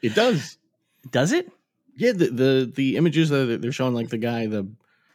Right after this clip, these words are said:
Speaker 1: I, in theory, maybe it's Ulysses Bloodstone, or maybe it's, like, the Bloodstone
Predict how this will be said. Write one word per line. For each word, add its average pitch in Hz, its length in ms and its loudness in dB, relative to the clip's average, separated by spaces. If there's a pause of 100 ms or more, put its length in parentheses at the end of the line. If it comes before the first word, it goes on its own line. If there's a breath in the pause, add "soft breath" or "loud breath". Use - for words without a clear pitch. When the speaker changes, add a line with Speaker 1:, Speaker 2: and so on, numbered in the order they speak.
(520)
Speaker 1:
I, 90 120 -8 (440)
in 104 220 -6
theory, 113 260 0
maybe 101 300 0
it's 107 160 -6
Ulysses 120 440 -4
Bloodstone, 131 460 -2
or 101 60 -2
maybe 92 240 -4
it's, 90 100 -6
like, 92 240 -8
the 101 120 -12
Bloodstone 92 760 -6